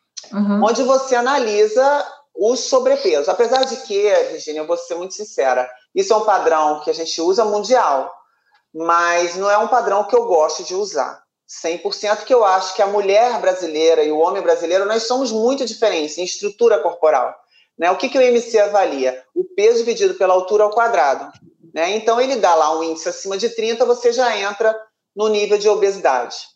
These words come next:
Speaker 2: entende? E
Speaker 1: Uhum.
Speaker 2: antes disso, existe até um, uma rodinha que a gente trabalha, onde ela mostra aqui, ó,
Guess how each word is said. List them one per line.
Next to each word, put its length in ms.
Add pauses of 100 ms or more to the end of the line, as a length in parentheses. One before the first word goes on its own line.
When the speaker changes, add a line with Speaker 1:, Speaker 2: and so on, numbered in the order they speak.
(100)
Speaker 2:
entende? 540
E 140
Speaker 1:
Uhum. 80
Speaker 2:
antes 400
disso, 440 (220)
existe 420
até 280
um, 520 (480)
uma 200
rodinha 560
que 100
a 40
gente 260
trabalha, 640 (340)
onde 240
ela 220
mostra 480
aqui, 400
ó, 340